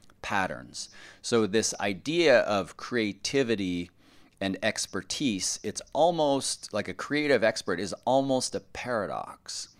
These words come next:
Uh, maybe it is a paradox, the idea, because, so this duality of being creative, being open to bringing your, <clears throat> your wonderful, enlightened perspective to bear on different problems, is at odds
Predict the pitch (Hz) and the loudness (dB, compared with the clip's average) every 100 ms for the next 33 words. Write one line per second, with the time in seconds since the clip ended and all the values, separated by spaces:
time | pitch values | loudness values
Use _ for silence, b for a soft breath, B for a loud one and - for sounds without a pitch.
0 | b b b b b - 101 92 98 98 | b b b b b -2 0 0 0 -2
1 | 92 120 101 - 95 76 67 65 - 95 | 0 0 -2 -6 -8 -6 -6 -8 -8 -2
2 | 98 90 107 101 92 101 - 101 90 - | -2 0 0 0 -2 -6 -6 -4 -4 -6
3 | - _ - 127 - B B 143 - 139 | -8 _ 0 2 0 B B 0 2 2
4 | 123 123 143 151 131 113 92 82 123 139 | 6 8 8 6 6 2 2 0 0 0
5 | - 147 127 104 110 110 127 127 123 113 | -2 0 0 0 0 2 2 2 0 0
6 | 120 110 95 - 110 113 107 92 92 87 | 0 -2 -4 -4 -2 0 -2 -2 -4 -4
7 | - _ 165 151 110 95 95 90 110 113 | -8 _ -8 -8 -6 -4 -2 0 0 0
8 | 113 117 107 98 - B B B B 107 | 0 2 4 4 0 B B B B -2
9 | 101 110 107 110 - 104 - 101 104 95 | 2 2 0 -6 -4 -4 -4 -8 -8 -6
10 | 90 87 104 131 117 - 104 90 82 80 | -6 -4 -4 -4 -6 0 2 2 -2 -10
11 | - B B B B 113 117 107 - - | -12 B B B B 0 4 2 2 -4
12 | - 110 131 117 90 92 90 - | 2 6 6 6 4 0 -4 -6